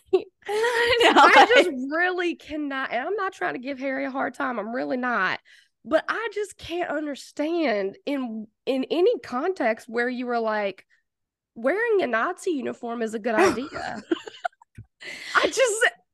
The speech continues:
Speaker 2: And
Speaker 1: I'm glad that he apologized, but I'm just like, "Are you that?"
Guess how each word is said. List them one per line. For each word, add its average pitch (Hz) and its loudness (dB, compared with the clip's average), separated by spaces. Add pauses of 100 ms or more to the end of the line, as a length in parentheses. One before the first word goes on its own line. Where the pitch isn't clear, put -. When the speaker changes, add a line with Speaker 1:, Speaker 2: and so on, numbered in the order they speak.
(140)
Speaker 2:
And 339 6
Speaker 1:
I'm 330 2
glad 311 4
that 392 6
he 381 6
apologized, 320 2
but 277 -2
I'm 311 2
just 294 -12
like, 247 -6 (560)
"Are 254 -8
you 269 -4
that?" 240 0